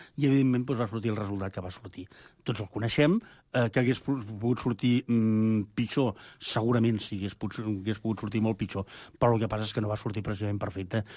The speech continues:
i passar d'una dictadura a una,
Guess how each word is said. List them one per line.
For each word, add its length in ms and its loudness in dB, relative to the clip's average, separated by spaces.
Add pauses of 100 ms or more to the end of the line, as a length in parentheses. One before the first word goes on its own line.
(140)
i 80 -2
passar 320 2
d'una 160 4
dictadura 560 2 (280)
a 160 0
una, 760 2